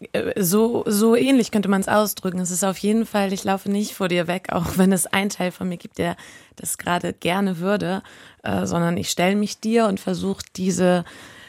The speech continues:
äh, als, äh, versuch das als Energie umzuwandeln. Und wenn das gelingt, ist das, äh, äh, ist das ein sehr schöner Moment. Ich glaube, das ist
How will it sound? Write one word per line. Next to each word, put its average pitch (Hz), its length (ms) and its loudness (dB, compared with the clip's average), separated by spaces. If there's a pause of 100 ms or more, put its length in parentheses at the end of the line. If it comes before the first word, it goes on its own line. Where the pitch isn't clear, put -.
(180)
äh, 196 60 0
als, 190 460 2
äh, 180 500 -2
versuch 170 380 -2
das 208 180 4
als 190 140 0
Energie 190 400 2
umzuwandeln. 160 840 -2
Und 165 200 -6
wenn 165 100 -2
das 165 200 -6
gelingt, 180 300 -6
ist - 160 -8
das, 185 200 -6
äh, 175 100 -8
äh, 170 840 -8
ist - 100 -4
das 170 160 -4
ein 185 80 4
sehr 175 140 4
schöner 175 260 0
Moment. 160 380 -2
Ich - 80 -14
glaube, 165 220 2
das 165 260 0
ist - 100 -4